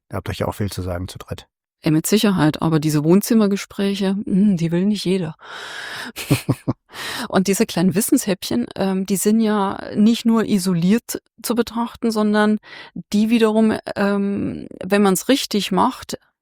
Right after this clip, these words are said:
Speaker 2: ergeben ja auch einen Informationsblumenstrauß und den muss man sortieren. Das heißt, wir haben nach und nach angefangen, aus diesen Beiträgen sogenannte Lernstrecken zu bauen,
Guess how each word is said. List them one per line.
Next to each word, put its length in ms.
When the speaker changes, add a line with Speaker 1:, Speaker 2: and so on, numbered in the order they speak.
Speaker 2:
ergeben 440
ja 200
auch 240
einen 320
Informationsblumenstrauß 2000
und 160
den 160
muss 160
man 140
sortieren. 580
Das 160
heißt, 300
wir 100
haben 100
nach 240
und 120
nach 200
angefangen, 640
aus 120
diesen 300
Beiträgen 600
sogenannte 520
Lernstrecken 640
zu 160
bauen, 300